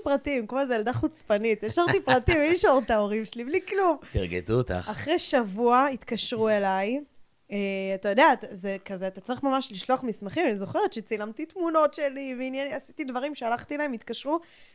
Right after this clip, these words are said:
Speaker 1: "תשמעי, את מעניינת אותנו, אנחנו רוצים שתגיעי לאודישן." עכשיו, אני ילדה, אני בת ארבע עשרה,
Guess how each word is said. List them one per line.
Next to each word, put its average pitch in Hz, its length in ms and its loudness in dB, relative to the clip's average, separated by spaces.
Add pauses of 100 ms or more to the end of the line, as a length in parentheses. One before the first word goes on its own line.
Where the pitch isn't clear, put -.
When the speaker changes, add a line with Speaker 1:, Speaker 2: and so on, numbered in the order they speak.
Speaker 1:
"תשמעי, 269 320 6
את 330 120 4
מעניינת 254 400 -2
אותנו, 349 300 -2
אנחנו 220 240 -2
רוצים 233 240 -4
שתגיעי 226 320 -4
לאודישן." 196 500 -2
עכשיו, 170 240 -10
אני 170 140 -8
ילדה, 165 280 0 (560)
אני 180 80 -8
בת 160 360 -12
ארבע 170 200 -2
עשרה, 254 360 2